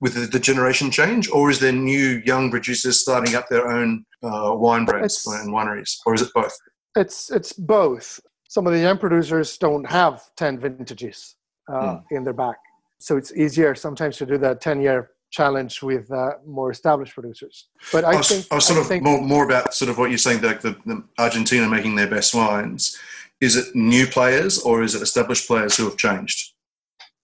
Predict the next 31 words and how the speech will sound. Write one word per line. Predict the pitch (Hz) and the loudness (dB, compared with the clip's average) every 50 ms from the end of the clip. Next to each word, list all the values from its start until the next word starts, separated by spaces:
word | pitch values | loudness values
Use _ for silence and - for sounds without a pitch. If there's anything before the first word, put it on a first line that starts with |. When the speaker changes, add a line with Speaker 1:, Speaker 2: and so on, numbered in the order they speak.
| _ _ _ _ _ _ _ _ _ _ _ _ _ | _ _ _ _ _ _ _ _ _ _ _ _ _
Speaker 2:
It's, | - 196 185 - - - - _ | -2 -2 -2 -2 -10 -16 -12 _
it's | - 220 202 - | 0 0 0 0
both. | - - 254 180 123 107 - - - _ _ _ _ 139 | -2 0 0 0 0 -2 -10 -20 -20 _ _ _ _ -2
Speaker 1:
Okay. | 156 151 - 220 | 0 0 0 -2
Speaker 2:
It's | - | -2
both. | - 165 123 104 - _ _ _ _ _ _ _ _ _ _ _ _ _ | -4 -8 -10 -10 -14 _ _ _ _ _ _ _ _ _ _ _ _ _
You | - 190 | 2 4
know, | 180 170 156 151 | 4 6 4 4
you, | 147 151 160 165 156 | 2 0 -4 -6 -4
you | 156 160 165 156 | 0 2 2 4
have | 151 170 170 165 160 147 127 - - - _ _ _ | 4 4 4 4 4 2 -2 -8 -18 -20 _ _ _
the, | 147 156 156 | -2 -2 -2
the, | 151 147 160 147 151 - | 2 2 2 0 0 -2
the | - 165 | -4 -4
same | 147 - - 180 165 156 | -4 -2 -2 -2 -2 0
thing. | - 180 170 160 160 151 151 | 0 -2 -2 0 0 2 4
Uh, | 147 143 139 143 135 - _ _ _ _ _ _ _ _ _ _ _ _ _ _ _ _ _ _ _ _ _ - | 4 4 4 2 0 -6 _ _ _ _ _ _ _ _ _ _ _ _ _ _ _ _ _ _ _ _ _ 0
I | - 160 | 0 2
don't | 160 | 2
know. | 156 139 | 2 2
Maybe | 139 147 147 147 | 2 2 2 4
the, | 147 151 147 | 4 2 2
the | 139 131 135 147 | 0 0 0 0
example | 139 127 123 156 156 156 - 170 156 | 0 0 0 0 0 0 0 0 0
of, | 147 143 135 156 | 0 0 2 2
uh, | 147 147 165 - | 2 2 2 2
I | 151 147 143 151 | 0 0 2 0
understand, | 151 156 160 - - - 175 160 160 | 0 0 -2 -6 -2 0 0 0 2
if | 147 - | 0 0
I'm | 160 151 147 | -2 -2 0
not | 151 151 - | 0 -2 -2